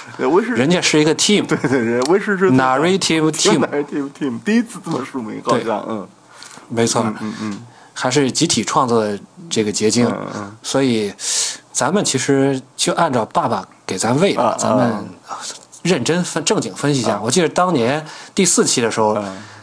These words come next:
Speaker 2: 吴明老师成功预测了波拉斯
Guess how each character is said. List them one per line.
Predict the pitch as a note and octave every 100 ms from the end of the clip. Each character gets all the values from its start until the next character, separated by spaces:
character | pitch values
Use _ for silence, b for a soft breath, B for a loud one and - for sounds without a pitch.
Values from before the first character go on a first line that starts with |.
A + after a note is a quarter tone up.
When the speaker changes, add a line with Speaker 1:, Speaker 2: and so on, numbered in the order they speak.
| B -
Speaker 2:
吴 | B2+
明 | C3+
老 | A#2
师 | A2+
成 | - C3+
功 | F3+ G3+
预 | G3+
测 | C3 -
了 | A#2 G#2
波 | G2 B2+
拉 | B2+
斯 | B2 C3 C3